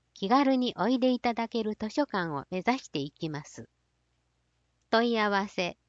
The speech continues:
障害学習課、電話、六九二一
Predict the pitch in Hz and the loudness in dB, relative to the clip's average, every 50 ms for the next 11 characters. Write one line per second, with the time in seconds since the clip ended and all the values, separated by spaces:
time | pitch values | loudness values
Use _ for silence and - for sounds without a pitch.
0 | _ _ _ _ _ _ _ _ _ - - 320 330 320 320 302 277 277 269 269 | _ _ _ _ _ _ _ _ _ -4 0 4 4 6 6 8 8 6 6 6
1 | 254 - - 175 214 - 240 214 - - 214 202 190 185 - - 175 170 151 - | 2 0 0 0 0 0 -4 -6 -4 -2 -2 -2 -2 -4 -4 -2 0 0 0 -2
2 | - _ _ _ _ _ _ _ - 196 226 254 247 233 226 214 208 202 190 - | -6 _ _ _ _ _ _ _ -4 -2 0 0 0 0 0 0 0 0 0 -2
3 | - _ _ _ _ _ _ _ - 208 240 - - 294 302 - - - 262 233 | -6 _ _ _ _ _ _ _ -4 -2 -2 0 0 -2 -2 -2 -2 -2 0 0
4 | 196 165 147 - - _ _ _ _ _ _ 240 269 302 302 302 277 - 262 262 | 0 0 -2 -6 -10 _ _ _ _ _ _ 0 2 4 4 4 4 2 -2 -4
5 | - - - - | -4 -6 -10 -12